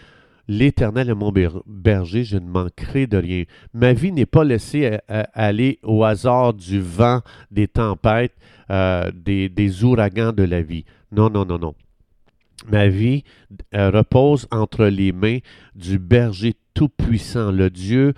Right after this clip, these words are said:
créateur du ciel et de la terre. Ma vie est entre ses mains. Il me regarde et il me dit qu'il m'aime, qu'il prend soin de moi, qu'il me conduit, qu'il a que des plans magnifiques pour moi. Quand je commence à entendre cette voix-là,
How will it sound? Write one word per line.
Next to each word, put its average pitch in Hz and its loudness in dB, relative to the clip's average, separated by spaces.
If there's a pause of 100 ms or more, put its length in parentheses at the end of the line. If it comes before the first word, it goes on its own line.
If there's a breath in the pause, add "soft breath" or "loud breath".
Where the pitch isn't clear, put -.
(440 loud breath)
créateur 120 0
du 90 -8
ciel 120 -2
et 101 0
de 95 -2
la 95 -2
terre. 101 -4 (320 loud breath)
Ma 104 2
vie 131 0
est 101 0
entre 123 -2
ses 98 -4
mains. 104 -2 (360 loud breath)
Il 110 2
me 139 4
regarde 120 -2 (300 loud breath)
et 110 6
il 107 2
me 107 4
dit 107 -6
qu'il 98 -4
m'aime, 104 -2
qu'il - -6
prend 101 -4
soin 123 -6
de 104 0
moi, 95 -2
qu'il 107 -6
me 98 0
conduit, 110 -4 (280 loud breath)
qu'il 117 -2
a - -4
que 156 0
des 113 0
plans 113 -2
magnifiques 107 -4
pour 92 -4
moi. 90 -4 (300 soft breath)
Quand 160 -2
je - -14
commence 139 -4
à 117 -2
entendre 127 -6
cette 98 -4
voix-là, 101 0